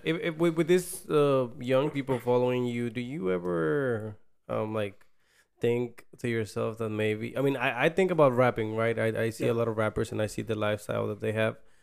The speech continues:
Speaker 1: And sometimes I'm like, "I don't feel like that's a lifestyle that I would want
Speaker 2: Well, can I
Speaker 1: somebody to pursue." Like, you know, like, if you're following my steps, I wouldn't want you. Like, I don't know, dude. Uh,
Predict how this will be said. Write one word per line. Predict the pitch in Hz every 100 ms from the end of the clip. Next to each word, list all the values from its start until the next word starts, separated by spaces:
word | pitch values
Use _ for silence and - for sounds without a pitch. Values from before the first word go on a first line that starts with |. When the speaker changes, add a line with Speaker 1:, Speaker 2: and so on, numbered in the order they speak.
| _ _ -
Speaker 1:
And | 120
sometimes | 107 127 156
I'm | 147 139
like, | 131
"I | 123
don't | 165
feel | - 190
like | 180
that's | 160 151
a | 147
lifestyle | 120 127 - 127 117
that | 110 110
I | 107
would | 104 110 110 - -
want | - 110 107 107
Speaker 2:
Well, | 180 160 - - - -
can | 190
I | 175 -
Speaker 1:
somebody | - 143 135 131 117
to | - 117
pursue." | - 123 - 135 127 117
Like, | 113
you | 113
know, | 127
like, | 127 120
if | 120
you're | 127
following | 139 135 131 127
my | 120
steps, | 110 131 113
I | 113
wouldn't | 120 117
want | 113 113 110 -
you. | 117 113 _ _ -
Like, | 143
I |
don't | 185 190
know, | 139 120
dude. | 113 113 110
Uh, | 113 110 113 110